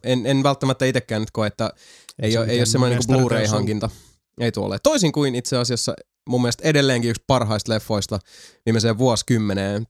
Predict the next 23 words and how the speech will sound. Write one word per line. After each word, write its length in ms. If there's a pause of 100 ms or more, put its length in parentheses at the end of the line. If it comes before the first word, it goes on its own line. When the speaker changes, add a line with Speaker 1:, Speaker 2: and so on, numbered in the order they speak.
Speaker 1:
tuli 160
nyt 120
hommattua 400
se 60
Blu-rayna, 540
elikkä 360
Whiplash. 640 (420)
Speaker 2:
Kyllä. 600 (1160)
Speaker 1:
Tuli 140
katsottua 380
se 140 (120)
nyt 180 (200)
pitkästä 420
aikaa 320
tossa 260
tosiaan. 240
Kertaalleen 420
nähnyt 160
leffateatterissa 800
ja, 160
äh, 300
rakastuin 400
siihen 240